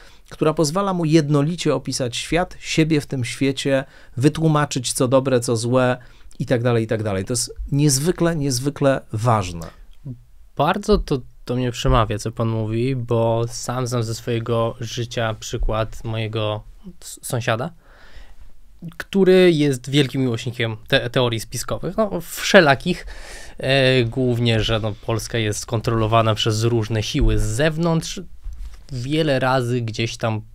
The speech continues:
Speaker 2: próbowałem z nim dyskutować, na jakiś temat tłumaczyć, natomiast, mm, raczej był na, na jakieś argumenty czy, czy dyskusje dosyć, dosyć oporny, nie chciał.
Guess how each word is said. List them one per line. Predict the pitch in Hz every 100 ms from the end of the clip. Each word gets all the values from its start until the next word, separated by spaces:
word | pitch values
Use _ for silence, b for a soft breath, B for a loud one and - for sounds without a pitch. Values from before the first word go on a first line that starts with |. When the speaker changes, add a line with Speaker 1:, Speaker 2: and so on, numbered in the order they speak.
| - - - - - - - -
Speaker 2:
próbowałem | 117 110 107 101 104
z |
nim | - 117
dyskutować, | 127 - 151 135 110 -
na | 117
jakiś | -
temat | - 110 -
tłumaczyć, | 156 139 117 -
natomiast, | 143 180 180 170 - B B B B B B 233
mm, | - 170
raczej | 170 208 - 208 190 139
był | 147 143 151 143
na, | 135 131 120 120
na | 127 123
jakieś | 120 123
argumenty | 117 120 120 127 123 123
czy, | - 113
czy | 120
dyskusje | 113 - 120 123
dosyć, | 117 110 113 -
dosyć | - - 120
oporny, | 117 123 113 113
nie | 113
chciał. | 113 -